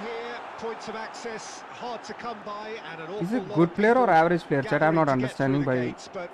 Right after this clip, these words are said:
Speaker 2: things
Speaker 1: regardless
Speaker 2: pressing.
Speaker 1: of that, there's a great
Speaker 2: Our new
Speaker 1: deal
Speaker 2: video
Speaker 1: of
Speaker 2: link is in the chat. Everyone
Speaker 1: much
Speaker 2: watch it.
Speaker 1: excitement for the game
Speaker 2: Like it,
Speaker 1: ahead.
Speaker 2: share it.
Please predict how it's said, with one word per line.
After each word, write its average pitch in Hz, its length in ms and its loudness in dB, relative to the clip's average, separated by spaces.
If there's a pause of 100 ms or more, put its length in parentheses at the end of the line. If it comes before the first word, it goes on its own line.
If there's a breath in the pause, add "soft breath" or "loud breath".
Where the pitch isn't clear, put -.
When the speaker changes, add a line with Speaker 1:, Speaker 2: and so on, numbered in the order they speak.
Speaker 2:
things 147 220 4
Speaker 1:
regardless 135 320 0
Speaker 2:
pressing. 165 260 -4
Speaker 1:
of - 60 -12
that, - 240 -10
there's 180 220 -8
a - 20 -10
great - 240 -6
Speaker 2:
Our 226 140 12
new 240 140 12
Speaker 1:
deal 311 100 12
Speaker 2:
video 294 180 12
Speaker 1:
of 277 80 12
Speaker 2:
link 269 200 12
is 262 100 10
in 254 100 8
the 247 80 8
chat. 226 240 12
Everyone 226 360 10
Speaker 1:
much 220 60 8
Speaker 2:
watch 220 220 8
it. 226 140 8
Speaker 1:
excitement 160 520 -12
for 165 60 -14
the 147 80 -10
game 135 140 2
Speaker 2:
Like 190 260 8
it, 233 60 6
Speaker 1:
ahead. 190 100 0
Speaker 2:
share 208 320 6
it. 139 160 2